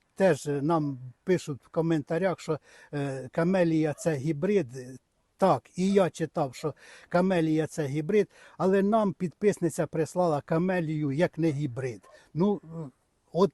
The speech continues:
прислала людина, е, так як і ми, буває, якийсь сорт у нас такий, що,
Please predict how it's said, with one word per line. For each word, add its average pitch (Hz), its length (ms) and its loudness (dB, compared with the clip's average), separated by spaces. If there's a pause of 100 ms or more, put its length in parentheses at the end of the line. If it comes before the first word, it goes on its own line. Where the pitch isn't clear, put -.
прислала 190 600 2
людина, 143 520 0 (340)
е, 135 280 -8
так 208 240 2
як 190 200 0
і 208 80 2
ми, 220 180 2
буває, 170 500 2
якийсь 165 440 -2
сорт 240 400 -2
у 175 60 0
нас 165 260 2
такий, 160 380 -2
що, 170 320 -4